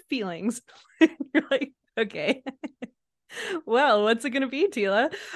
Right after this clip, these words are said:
Um, so the contestants don't know this yet. They don't know that this is the premise of the show. They just think they're on a dating show. So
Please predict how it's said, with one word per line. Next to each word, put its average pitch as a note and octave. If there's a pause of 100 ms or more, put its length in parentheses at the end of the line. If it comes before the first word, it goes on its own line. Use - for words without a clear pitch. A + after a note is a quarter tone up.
(100)
Um, B3
so B3+ (440)
the D4
contestants D#4 (160)
don't G#3+
know F3+
this E3+
yet. C#3
They G#3
don't A#3
know A#3+
that A#3+
this A#3
is A3
the A3
premise F#3+
of F#3
the F3
show. -
They A3
just C#4+
think D#4+
they're D4
on C4+
a B3
dating E3+
show. - (440)
So A3